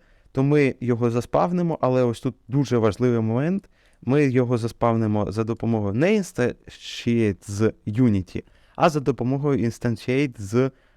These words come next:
Object Resolver, тобто з V-контейнеру. Працює він так само: ми передаємо prefab, ми передаємо vector three up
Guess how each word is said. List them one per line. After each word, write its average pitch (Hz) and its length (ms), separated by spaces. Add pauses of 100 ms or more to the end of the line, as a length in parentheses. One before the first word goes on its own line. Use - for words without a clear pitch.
(120)
Object 123 480
Resolver, 107 480
тобто - 300
з 101 60
V-контейнеру. 110 760 (880)
Працює 143 340
він 135 140
так 131 200
само: 202 360 (340)
ми 131 80
передаємо 113 560
prefab, 165 420 (340)
ми 147 100
передаємо 120 720
vector 107 500
three - 440
up 165 160